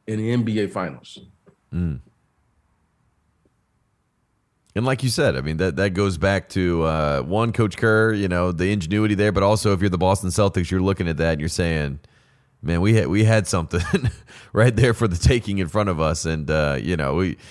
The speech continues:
Speaker 2: I mean, you have fifteen plus turnovers in three straight games, you're probably gonna lose in the N B A Finals. I mean, that's just kind of a fact.
Speaker 1: They
Speaker 2: You
Speaker 1: had
Speaker 2: can't have
Speaker 1: twenty-two
Speaker 2: that
Speaker 1: last night.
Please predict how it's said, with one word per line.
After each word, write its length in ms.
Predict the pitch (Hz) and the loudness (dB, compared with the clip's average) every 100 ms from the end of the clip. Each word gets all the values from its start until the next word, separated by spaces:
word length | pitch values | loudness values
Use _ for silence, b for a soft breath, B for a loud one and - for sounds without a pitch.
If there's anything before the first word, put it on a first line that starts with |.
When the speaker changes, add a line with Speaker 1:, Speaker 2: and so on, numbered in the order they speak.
| B - | B -2
Speaker 2:
I 20 | |
mean, 180 | 147 143 | -2 2
you 160 | 156 | 4
have 160 | 175 139 | 4 4
fifteen 320 | 160 143 143 | 2 2 2
plus 200 | 131 117 | 4 2
turnovers 480 | - 131 120 101 92 | 4 4 4 2 2
in 100 | 92 | 0
three 160 | 113 113 | 0 0
straight 240 | 107 92 | 2 0
games, 240 | 101 101 85 | 0 0 0
you're 80 | |
probably 300 | 87 123 101 | 2 2 2
gonna 160 | 85 85 | 0 0
lose 320 | 87 107 82 | 2 2 2
in 80 | 85 | 0
the 100 | 82 | -2
N 60 | 78 | -2
B 120 | 71 | -2
A 60 | 71 | -2
Finals. 480 | 95 76 - - | -2 -2 -6 -10
I 60 | - | -6
mean, 100 | 85 | -2
that's 160 | 98 - | -4 -2
just 220 | 95 - | -6 -2
kind 160 | 101 | -4
of 60 | 76 | -4
a 40 | |
fact. 260 | - 95 85 | -2 -2 2
Speaker 1:
They 60 | 170 | 2
Speaker 2:
You 40 | |
Speaker 1:
had 80 | 180 | 2
Speaker 2:
can't 160 | 117 196 | 2 4
have 160 | 202 | 4
Speaker 1:
twenty-two 160 | 196 170 | 4 2
Speaker 2:
that 60 | 147 | 2
Speaker 1:
last 160 | 135 | 0
night. 220 | 143 - | -2 -6